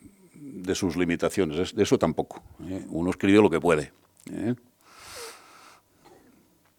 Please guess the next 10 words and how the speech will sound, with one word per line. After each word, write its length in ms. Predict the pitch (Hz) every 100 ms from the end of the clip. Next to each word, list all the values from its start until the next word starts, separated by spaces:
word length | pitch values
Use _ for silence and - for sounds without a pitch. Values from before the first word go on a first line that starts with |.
| _ _ _ _ _ _ _ -
Yo 120 | 98
tuve 200 | 107 107
un 140 | 98 92
maestro 640 | 92 - 98 98 139 - -
que 100 | -
era, 340 | 87 82 80 - - - -
sobre 240 | - 85
el 60 | 80
cual 180 | 90 92
escribí 880 | - 87 85 87 85 87 87 90